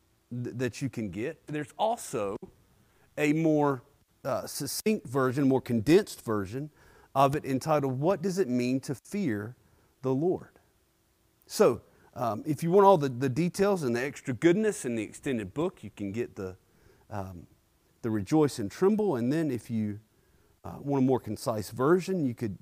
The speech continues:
could go and get What Does It Mean to Fear the Lord? And, and, and they're virtually the same book. It's just one contains more detail than the other. I thought it was a great idea. You know, depending on, on reading level or spiritual maturity, or, you know, I thought,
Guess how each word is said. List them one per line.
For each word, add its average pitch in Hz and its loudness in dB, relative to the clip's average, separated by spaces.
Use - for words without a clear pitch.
could 113 -6
go 120 -2
and 117 -4
get 113 -4
What 127 -4
Does 120 -6
It 110 -8
Mean 117 -8
to 98 -18
Fear 104 -8
the 110 -8
Lord? 113 -2
And, 107 -6
and, 139 2
and 156 0
they're 156 4
virtually 233 2
the 120 -10
same 127 0
book. 285 0
It's 127 -6
just 139 -8
one 147 -2
contains 123 -8
more 123 -4
detail 110 -6
than 73 -14
the 76 -14
other. 73 -18
I - -8
thought 262 4
it 254 -2
was 156 -4
a - -4
great 139 -2
idea. 131 -4
You 127 -6
know, 147 0
depending 139 0
on, 123 2
on 110 -6
reading 151 0
level 156 -2
or 107 -4
spiritual 135 -4
maturity, 160 -4
or, 101 -6
you 107 -6
know, 107 -2
I 107 -2
thought, 110 -2